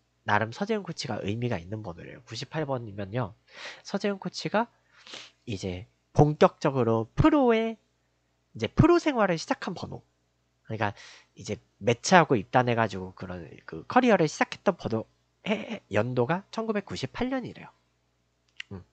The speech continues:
그래서 서재훈 코치는 지금도 코치 시절에 구십팔 번을 쓰고 있어요. 뭐 그렇다고 하고요.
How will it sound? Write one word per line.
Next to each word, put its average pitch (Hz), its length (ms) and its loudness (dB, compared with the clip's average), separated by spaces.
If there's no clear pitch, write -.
그래서 190 360 4
서재훈 202 320 -2
코치는 160 540 -6
지금도 101 680 -8
코치 185 540 0
시절에 165 600 0
구십팔 - 400 -2
번을 151 220 -4
쓰고 104 260 -12
있어요. - 260 -16
뭐 - 140 -14
그렇다고 117 340 -4
하고요. 131 380 -2